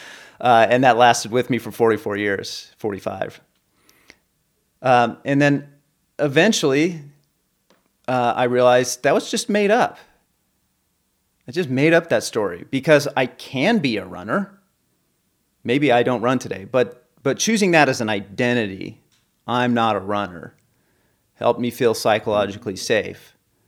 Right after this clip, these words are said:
until I realized that's not serving me anymore. And being willing to step into new identity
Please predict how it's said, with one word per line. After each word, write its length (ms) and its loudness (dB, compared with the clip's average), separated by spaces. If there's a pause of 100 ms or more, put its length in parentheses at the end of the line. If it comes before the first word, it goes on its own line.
(260)
until 260 0
I 120 6
realized 480 2
that's 160 -2
not 180 -6
serving 380 -4
me 100 -14
anymore. 500 -14 (1600)
And 440 -6 (500)
being 220 -2
willing 260 0
to 160 -10
step 420 -2
into 320 -2
new 240 -2
identity 760 -4